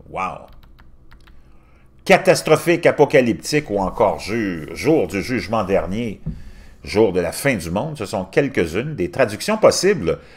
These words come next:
pour le terme doomsday, employé par les anglophones pour qualifier le glacé, le glacier, pardon, Thwaites.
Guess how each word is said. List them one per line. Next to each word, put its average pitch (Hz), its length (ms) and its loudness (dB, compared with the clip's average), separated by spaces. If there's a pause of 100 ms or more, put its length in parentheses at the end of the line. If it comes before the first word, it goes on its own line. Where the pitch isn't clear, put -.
(160)
pour 92 160 0
le 82 120 2
terme 160 600 2
doomsday, 135 1120 4 (300)
employé 90 560 0
par 85 180 -2
les 85 260 -4
anglophones 104 480 -4
pour - 200 -6
qualifier 85 360 -2
le 123 140 -2
glacé, 98 640 -4 (160)
le 85 100 -2
glacier, 95 400 0
pardon, 101 380 -2 (400)
Thwaites. - 880 0